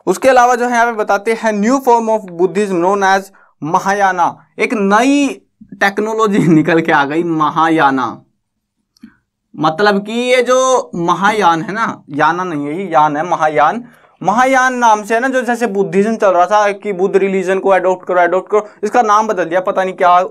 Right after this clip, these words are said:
सीन हुआ बीच में। महायान के नाम से कुछ अलग ही अपने ही चर्चे चल पड़े लोगों के बीच में,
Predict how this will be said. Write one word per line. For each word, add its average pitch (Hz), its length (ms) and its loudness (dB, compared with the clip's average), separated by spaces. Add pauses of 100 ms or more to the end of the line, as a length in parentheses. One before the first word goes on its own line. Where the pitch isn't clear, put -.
सीन 170 440 -12
हुआ 156 140 0
बीच 139 240 -4
में। 220 220 -6 (280)
महायान 233 600 0 (100)
के 202 140 -8
नाम 196 280 0
से 214 160 -4
कुछ 208 240 -4
अलग 185 300 4
ही 202 300 -2
अपने 190 320 -2
ही 196 80 -2
चर्चे 180 360 -4
चल 170 180 0
पड़े 165 220 -2
लोगों 160 260 0
के 165 120 -2
बीच 151 260 -8
में, 170 200 -2